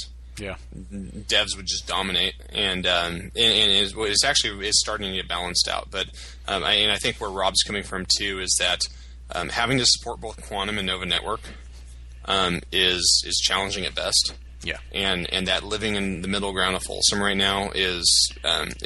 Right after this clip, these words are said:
Speaker 2: it, it's hard to, especially in the network abstraction layer,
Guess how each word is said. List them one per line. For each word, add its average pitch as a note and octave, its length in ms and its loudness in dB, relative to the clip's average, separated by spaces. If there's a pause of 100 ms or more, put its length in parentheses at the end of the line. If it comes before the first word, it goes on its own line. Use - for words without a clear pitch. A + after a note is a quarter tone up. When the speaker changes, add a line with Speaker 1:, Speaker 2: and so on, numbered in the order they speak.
Speaker 2:
it, A2 400 2
it's G2+ 160 2
hard A2+ 420 2 (100)
to, G2+ 200 -4 (560)
especially - 380 2
in G#2 80 -4
the G2 60 -4
network F#2 280 -8
abstraction F#2 720 -6
layer, G2 320 0